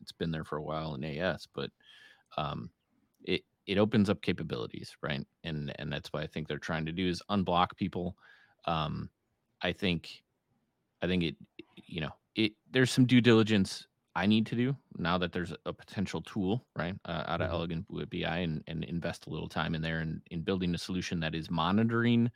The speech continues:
Speaker 1: where those are being used, how that fits into a promotion path,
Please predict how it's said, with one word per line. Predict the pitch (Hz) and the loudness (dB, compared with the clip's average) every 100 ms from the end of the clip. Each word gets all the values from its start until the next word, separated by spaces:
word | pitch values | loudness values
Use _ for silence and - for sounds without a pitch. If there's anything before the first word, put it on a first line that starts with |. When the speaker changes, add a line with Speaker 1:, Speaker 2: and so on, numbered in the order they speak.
| - - _ | -6 -20 _
Speaker 1:
where | 82 90 98 110 | -2 2 4 4
those | 107 104 | 4 4
are | 104 | 4
being | 98 98 98 | 2 2 4
used, | 85 80 76 - - - - _ _ _ | 2 0 -4 -10 -20 -20 -20 _ _ _
how | - - 107 | -4 2 2
that | 104 95 - | 2 0 -2
fits | - 95 - | -4 -6 -2
into | 95 90 - 90 87 85 80 | -2 -2 -2 -2 -2 -2 -4
a | 87 | -8
promotion | - 90 87 - 87 | -4 -2 -2 -4 -4
path, | 87 85 82 - | -4 -4 -6 -10